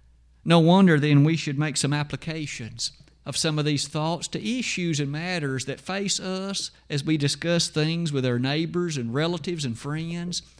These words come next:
matters that can, in fact, be challenging like this. Many have been those that will straightforwardly claim that belief in the Lord, pure and simple,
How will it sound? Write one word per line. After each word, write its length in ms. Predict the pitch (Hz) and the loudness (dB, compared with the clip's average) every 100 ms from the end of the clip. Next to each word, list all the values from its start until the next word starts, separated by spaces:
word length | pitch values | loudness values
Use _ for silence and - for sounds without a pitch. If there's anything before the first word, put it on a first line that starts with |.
| _ _ _ _ _ - | _ _ _ _ _ -2
matters 480 | 170 202 208 175 156 | 0 2 2 2 2
that 160 | 165 | 0
can, 120 | 165 | -2
in 120 | 156 147 | -4 -2
fact, 320 | 180 175 147 | -2 -2 0
be 100 | 156 | -2
challenging 600 | 156 185 170 156 131 120 | 0 -4 -2 -2 -2 0
like 240 | 120 120 | 0 -2
this. 580 | - 120 110 110 - - - _ _ _ _ _ _ _ - _ _ _ _ _ _ _ _ | -4 -6 -6 -10 -10 -10 -12 _ _ _ _ _ _ _ -20 _ _ _ _ _ _ _ _
Many 360 | - 180 214 190 | 0 2 2 2
have 240 | 170 160 | 2 2
been 180 | 165 156 | 0 2
those 540 | 165 170 190 196 180 | 4 4 4 4 2
that 160 | 165 156 | 2 0
will 100 | 151 | -4
straightforwardly 880 | - - 185 147 - 170 190 185 151 | -4 -4 -4 -6 -6 -4 -2 -4 -8
claim 760 | - 170 170 151 113 101 107 - _ _ _ _ _ | -6 -4 -2 -2 -4 -6 -12 -18 _ _ _ _ _
that 300 | - 160 165 | -4 -2 2
belief 500 | 156 160 180 220 240 | 2 4 4 2 0
in 80 | 190 | -2
the 100 | 156 | 0
Lord, 580 | 156 180 202 226 226 220 - | 0 0 0 -2 -6 -10 -10
pure 320 | - 214 240 | -4 -2 -2
and 160 | 240 233 | -2 -4
simple, 580 | 202 175 - 98 92 | -4 -4 -8 -14 -18